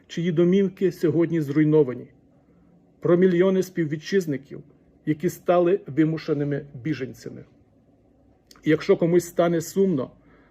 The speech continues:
згадайте, що у десятках тисяч українських родин за святковим столом відтепер і назавжди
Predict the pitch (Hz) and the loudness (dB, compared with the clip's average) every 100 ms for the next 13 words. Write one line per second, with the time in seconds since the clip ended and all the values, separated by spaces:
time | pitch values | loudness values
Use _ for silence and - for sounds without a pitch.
0 | _ _ 117 139 151 170 143 - - - | _ _ -6 -4 0 0 0 -4 -12 -14
1 | - - 165 160 170 - 202 208 - 190 | -20 -4 0 4 2 4 2 2 0 -4
2 | - - 190 190 175 - 180 - 170 180 | -2 4 4 4 -4 -6 -8 -2 -2 0
3 | 180 - 156 151 143 135 175 196 - - | -4 -4 -2 0 0 0 -2 -2 -12 -20
4 | _ - 160 - 196 196 220 220 214 - | _ -4 -4 2 2 2 4 4 4 0
5 | 190 180 202 220 - 143 185 - 180 - | 2 4 4 0 -8 -8 -8 -2 -2 2
6 | 185 196 - - 196 190 180 135 170 180 | 2 2 0 -8 -2 2 2 2 2 2
7 | 143 180 | 0 -4